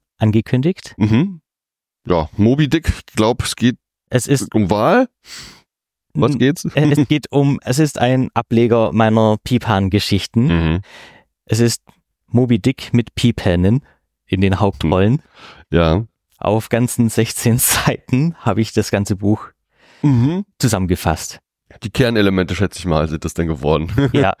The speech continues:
Speaker 2: <laughs> Ist es eine Herausforderung, so ein Riesending dann einfach auch so runterzukürzen? Wahrscheinlich. Und wenn ja, wie hast du sie, äh, gemeistert?
Speaker 1: Ähm, also erstmal habe ich das Buch nochmal gelesen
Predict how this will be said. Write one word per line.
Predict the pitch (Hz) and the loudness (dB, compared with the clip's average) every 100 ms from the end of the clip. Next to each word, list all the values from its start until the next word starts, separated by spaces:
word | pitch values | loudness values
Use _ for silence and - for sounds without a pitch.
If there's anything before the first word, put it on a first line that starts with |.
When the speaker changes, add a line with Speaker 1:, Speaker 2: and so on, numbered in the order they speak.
| - | -12
Speaker 2:
<laughs> | - - | -14 -4
Ist | 104 | -4
es | 107 | 0
eine | 95 | 0
Herausforderung, | 73 - 123 120 | 0 -2 0 0
so | 87 | 0
ein | 82 | 0
Riesending | 78 101 87 85 | 2 0 2 2
dann | 92 87 | 0 0
einfach | 76 - | -2 -2
auch | 67 | -4
so | - | -2
runterzukürzen? | 80 104 - 104 107 - | 0 -2 -2 -4 -2 -2
Wahrscheinlich. | - 101 117 98 | -2 0 0 0
Und | 78 | 0
wenn | 76 | 2
ja, | 92 | 2
wie | 90 | 2
hast | 82 87 | 0 0
du | |
sie, | 76 76 73 | -2 0 2
äh, | 67 67 | 0 0
gemeistert? | 71 73 - 71 - _ _ _ _ - | -2 -2 -2 -6 -8 _ _ _ _ -4
Speaker 1:
Ähm, | 101 101 101 104 110 _ _ _ _ _ | -4 -4 -6 -8 -12 _ _ _ _ _
also | 123 120 | 0 2
erstmal | 127 131 | 2 2
habe | 127 | 0
ich | 120 | 0
das | 110 | -4
Buch | - 135 | 0 0
nochmal | 117 107 110 101 | 2 2 0 2
gelesen | 104 95 104 143 170 | 2 4 2 2 -2